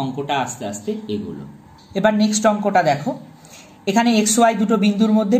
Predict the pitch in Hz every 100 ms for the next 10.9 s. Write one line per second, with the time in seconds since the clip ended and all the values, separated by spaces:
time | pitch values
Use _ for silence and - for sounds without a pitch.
0 | 208 185 190 196 190 214 214 190 185 190
1 | 190 190 135 165 175 - 143 131 - -
2 | - - - 147 147 165 208 - - 143
3 | 139 143 143 156 151 151 160 151 - 143
4 | 139 - - - - 170 165 143 139 135
5 | 131 - 135 127 120 120 - 123 - -
6 | - - - 254 233 262 262 - - 165
7 | 165 - 220 - - - 165 233 - 113
8 | 143 - - - - - - - 135 -
9 | - - - - - - 139 143 165 170
10 | 262 202 - 185 185 196 190 220